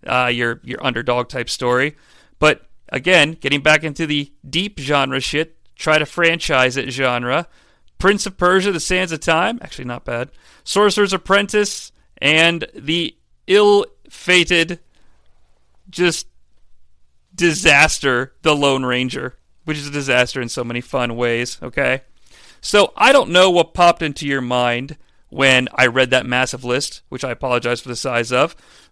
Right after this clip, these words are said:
but here's what I think these films have in common that make it a shared cinematic universe,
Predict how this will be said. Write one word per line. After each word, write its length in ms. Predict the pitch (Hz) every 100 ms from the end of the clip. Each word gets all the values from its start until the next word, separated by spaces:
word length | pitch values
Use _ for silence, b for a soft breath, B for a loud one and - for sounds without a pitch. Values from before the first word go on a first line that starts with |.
| _
but 400 | 254 233 240 - - _ _ _ _
here's 680 | - 233 269 277 262 - _ _ -
what 180 | 190
I 180 | 180 175
think 500 | 170 165 147 - - -
these 280 | 147 143
films 300 | - 143 131
have 160 | 143 131
in 80 | 123
common 380 | - 123 123 120
that 80 |
make 240 | 120 131 135
it 60 |
a 60 | 123
shared 320 | - 143 127
cinematic 600 | 120 135 123 123 123 -
universe, 540 | 131 123 127 165 -